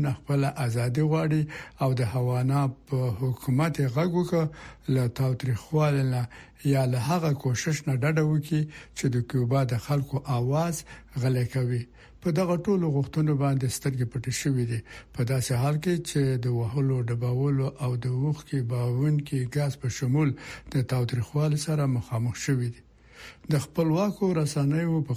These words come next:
قول، په څه باندې پنځه زره مظاهره چیان توقیف شول یا د جولای د میاشتې د دیارلسمې نیټې د تحقیقاتو له مخې برسېره پر دې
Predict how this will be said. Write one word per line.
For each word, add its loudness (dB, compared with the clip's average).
قول، 2
په 0
څه -2
باندې 2
پنځه 4
زره 2
مظاهره 2
چیان 2
توقیف -2
شول 0
یا 2
د 0
جولای 2
د 0
میاشتې 0
د -2
دیارلسمې 0
نیټې -2
د 2
تحقیقاتو 0
له 4
مخې 0
برسېره -2
پر 2
دې 2